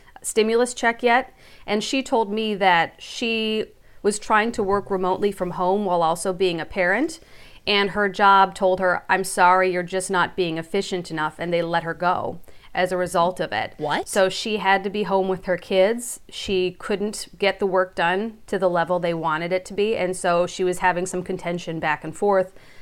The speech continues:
Speaker 1: about, you know, her job and what she was entitled to. But, I mean, imagine the stress of,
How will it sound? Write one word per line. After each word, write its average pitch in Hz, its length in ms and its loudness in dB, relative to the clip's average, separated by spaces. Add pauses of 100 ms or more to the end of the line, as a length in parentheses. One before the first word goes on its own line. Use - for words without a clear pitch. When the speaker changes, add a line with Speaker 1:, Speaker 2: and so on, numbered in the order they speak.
(100)
Speaker 1:
about, 165 360 2 (260)
you 196 120 -4
know, 160 280 -4 (320)
her 196 180 0
job 190 460 8
and 175 120 0
what 170 140 -4
she - 80 -8
was 160 140 -6
entitled 190 460 0
to. 185 360 0 (380)
But, 170 260 4
I 190 60 0
mean, 185 300 -2
imagine 190 440 -2
the 170 60 -4
stress 175 380 -2
of, 165 280 -8